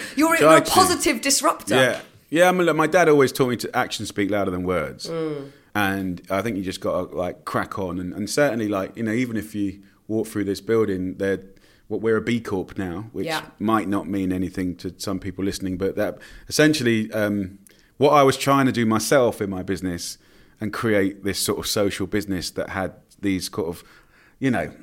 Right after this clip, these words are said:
Speaker 1: archeries of care throughout, you know, so if we're gonna sell something, how does it help the
Speaker 2: Yeah.
Speaker 1: story? How does it improve something? How does it, we shouldn't be selling anything that doesn't make it better. So, you know, with the exception of laughter, you know, basically you've just got, we gotta be, like, pushing the boundaries here. So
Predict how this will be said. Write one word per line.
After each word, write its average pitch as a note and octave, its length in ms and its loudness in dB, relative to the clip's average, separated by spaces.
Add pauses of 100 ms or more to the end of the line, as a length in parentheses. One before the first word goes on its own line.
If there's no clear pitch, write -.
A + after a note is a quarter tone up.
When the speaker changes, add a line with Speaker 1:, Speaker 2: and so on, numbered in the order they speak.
(300)
Speaker 1:
archeries A#2 580 0
of F#2 140 -8
care G#2+ 560 0
throughout, A2 600 0
you A2+ 60 -4
know, G2 140 0
so A2+ 100 -4
if G#2+ 80 0
we're G2+ 60 -10
gonna G#2 160 -4
sell A#2 260 2
something, E2+ 360 -8
how F#2 200 -10
does F#2 160 -10
it F#2 140 -10
help F2+ 340 -6
the D#3+ 80 -10
Speaker 2:
Yeah. D#3 120 -2
Speaker 1:
story? F2 200 -2
How G2 160 -2
does F#2 140 -4
it F#2 120 -4 (380)
improve A2+ 460 -2
something? D2+ 220 -8
How G#2 160 -6
does G#2 100 -6
it, G#2 100 -10
we A2+ 80 -6
shouldn't C#3 200 0
be A2+ 60 -2
selling A2 220 0
anything A2 280 2
that F#2+ 100 -4
doesn't G2 220 -6
make F#2 180 -6
it - 120 -14
better. - 300 -4 (480)
So, A2 360 0 (680)
you C3+ 80 2
know, A2 120 0
with G2+ 100 -4
the G#2 80 -6
exception F#2+ 400 -6
of D#2+ 80 -10
laughter, E2+ 440 -4 (120)
you G2+ 100 -4
know, D#2+ 160 -4
basically G2 400 -6
you've F2+ 200 -8
just A2+ 180 0
got, G2+ 240 -2
we A2 80 0
gotta F#2+ 220 -2
be, G2 160 0
like, F2+ 200 0
pushing F#2+ 360 -4
the E2+ 60 -8
boundaries F#2 460 -6
here. E2 180 -6
So G2 200 -2